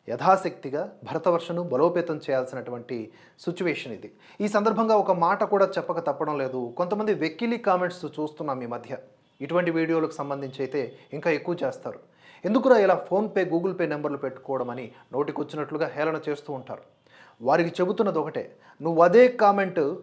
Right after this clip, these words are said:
మాతో కలిసి ఒక వారం పనిచేశాక కూడా చెబితే ఒప్పుకుంటాం నువ్వు అన్నది నిజమని." Just one week challenge నీలాంటి వాళ్ళందరికీ.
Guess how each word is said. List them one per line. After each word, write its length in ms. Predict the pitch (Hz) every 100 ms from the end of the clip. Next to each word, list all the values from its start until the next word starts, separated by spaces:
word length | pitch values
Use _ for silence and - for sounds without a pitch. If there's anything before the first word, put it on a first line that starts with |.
| -
మాతో 300 | 135 175 185
కలిసి 420 | 180 180 202 220
ఒక 180 | 233 185
వారం 400 | 165 151 180 202
పనిచేశాక 640 | 185 180 196 208 202 185
కూడా 300 | 180 170 175 170 -
చెబితే 240 | 156 160
ఒప్పుకుంటాం 680 | 185 147 143 156 165 156 170
నువ్వు 160 | 143 131
అన్నది 240 | 135 147
నిజమని." 480 | 135 127 127 135 113 - _ 151
Just 220 | 220 220
one 240 | 262 190
week 180 | 190 202
challenge 520 | 202 - 180 175 147 - - - -
నీలాంటి 300 | 151 165 170
వాళ్ళందరికీ. 500 | 147 143 139 - -